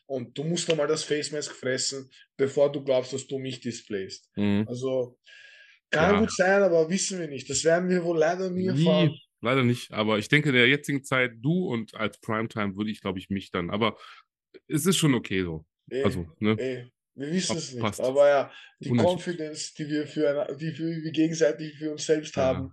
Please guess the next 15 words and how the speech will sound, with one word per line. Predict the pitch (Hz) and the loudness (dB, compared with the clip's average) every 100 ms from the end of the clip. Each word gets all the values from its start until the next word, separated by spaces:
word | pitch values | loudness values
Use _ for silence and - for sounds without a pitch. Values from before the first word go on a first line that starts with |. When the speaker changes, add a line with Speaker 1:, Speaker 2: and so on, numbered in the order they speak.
| - - - | -16 -20 -10
Speaker 1:
ist | 131 | 0
Speaker 2:
Ich | 139 | 4
Speaker 1:
halt | 123 | 6
Speaker 2:
glaub | |
Speaker 1:
doch | 117 120 | 6 4
Speaker 2:
auch. | |
Speaker 1:
lobenswert. | 147 151 143 127 131 110 113 _ | 2 0 -2 -8 -4 -4 -4 _
Speaker 2:
Ja, | 113 113 | 0 2
auf | 117 - | 0 6
jeden | 175 | 6
Speaker 1:
Sehr | 151 | 6
Speaker 2:
Fall. | 143 135 135 | 4 4 2
Speaker 1:
lobenswert. | - 131 127 117 | 0 0 0 2
<laughs> | 165 220 226 202 208 196 202 - 185 190 - - - - - - 110 | 4 6 6 6 6 6 4 6 2 2 -6 -18 -10 -10 -10 -20 -4
Speaker 2:
Ähm, | 123 123 120 117 | 2 6 6 4